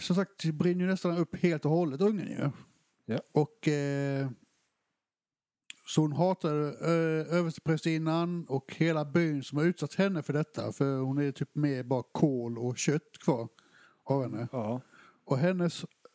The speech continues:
Speaker 1: eh, hat växer så mycket att det vaknar till liv. Och hon får då hjälp då att, eh, hon som säger att, eh, "I go by many names."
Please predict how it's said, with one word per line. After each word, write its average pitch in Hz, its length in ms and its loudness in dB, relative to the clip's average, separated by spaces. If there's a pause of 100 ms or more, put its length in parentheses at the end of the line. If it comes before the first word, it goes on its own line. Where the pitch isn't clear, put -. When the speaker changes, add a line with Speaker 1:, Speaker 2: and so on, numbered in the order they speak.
Speaker 1:
eh, 147 380 0
hat 143 500 0
växer 160 400 0
så 170 180 2
mycket 151 440 -2
att 117 80 -6
det 139 120 0
vaknar 147 340 0
till 160 200 -2
liv. 170 300 0 (1300)
Och 147 180 4
hon 170 180 4
får 180 220 2
då 180 140 2
hjälp 170 280 -2
då 156 160 4
att, 147 140 -4
eh, 139 160 0
hon 151 160 0
som 139 140 -6
säger 147 160 2
att, 135 100 -10
eh, 135 220 -2
"I - 20 0
go 151 240 2
by 143 200 -4
many 160 340 0
names." 139 400 -2